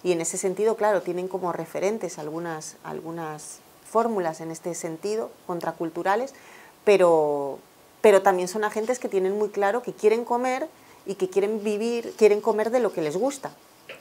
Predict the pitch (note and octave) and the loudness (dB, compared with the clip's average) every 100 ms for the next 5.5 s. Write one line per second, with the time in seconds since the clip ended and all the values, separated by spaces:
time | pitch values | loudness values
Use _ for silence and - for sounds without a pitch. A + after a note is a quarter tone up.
0 | - E3+ G3+ - - F3+ F3 F3+ E3+ D#3+ | -10 -6 -6 -6 -6 -4 -2 0 2 2
1 | D#3 A#3 B3 B3 C#4+ - - - - _ | 4 2 2 -2 -2 -6 -20 -20 -20 _
2 | - G#3+ F#3+ F#3+ A#3 B3 A#3 A3+ A3+ G#3 | 0 2 4 6 6 4 0 -2 -2 0
3 | A3+ A3+ B3+ B3 A3 G3+ F#3+ F3 E3 - | 0 0 -4 -2 -2 -2 0 2 2 4
4 | B3 C4 G3 E3 D#3+ E3 F3+ G3 G3+ G#3 | 4 4 -4 -4 -4 -6 -2 -2 -2 -2
5 | G#3+ A3 B3+ B3+ C4 | -4 0 2 4 2